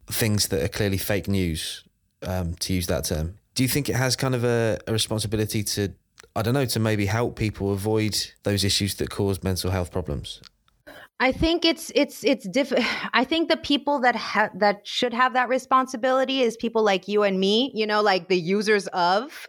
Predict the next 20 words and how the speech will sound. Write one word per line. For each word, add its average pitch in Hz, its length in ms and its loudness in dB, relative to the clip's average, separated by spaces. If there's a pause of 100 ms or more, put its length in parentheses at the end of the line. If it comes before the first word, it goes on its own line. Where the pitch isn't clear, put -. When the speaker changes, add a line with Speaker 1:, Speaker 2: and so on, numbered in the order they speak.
(140)
Speaker 2:
because - 180 -2 (140)
Speaker 1:
Yeah. - 140 4
Speaker 2:
I - 240 -18
think 330 160 2
the 320 60 2
people 302 280 -2
that 254 160 2
own 262 240 2
these 233 220 2
platforms, 247 640 0
they 226 100 2
can 233 260 -2
only 269 320 2
do 220 220 2
so 190 300 0
much, 175 600 0
you 226 120 0
know, 185 180 2
they 208 120 2
can't, 269 680 -2